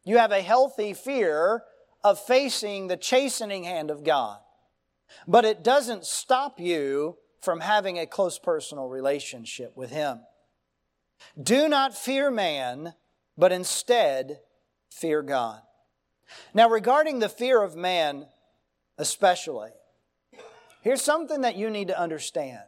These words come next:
A principle is given in Proverbs twenty-nine, verse twenty-five. "The fear of man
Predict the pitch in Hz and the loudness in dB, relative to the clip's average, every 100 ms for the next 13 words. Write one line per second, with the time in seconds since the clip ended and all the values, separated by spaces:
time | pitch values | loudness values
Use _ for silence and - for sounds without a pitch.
0 | _ 139 - 277 - 240 214 180 135 208 | _ -16 -2 -2 0 0 0 -2 -2 -2
1 | 202 175 160 214 202 175 165 - - 208 | -2 -6 -4 0 0 0 -4 -6 -4 -2
2 | 185 175 160 156 151 - 165 147 131 139 | 0 -2 -2 -4 -6 -6 -6 -6 -2 -2
3 | 123 117 _ _ - 180 180 233 269 311 | -2 -6 _ _ 0 0 0 -2 0 0
4 | 302 214 208 196 214 190 151 147 160 | 0 -2 -4 -2 -2 -2 -2 -2 -4